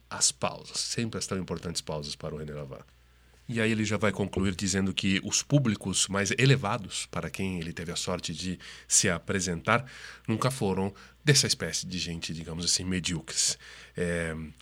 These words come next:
na sua especial expectativa, ele diz, eles pareciam dizer-lhe,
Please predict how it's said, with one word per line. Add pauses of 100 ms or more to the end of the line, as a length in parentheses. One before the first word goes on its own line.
(140)
na
sua
especial
expectativa,
ele
diz, (260)
eles
pareciam (180)
dizer-lhe,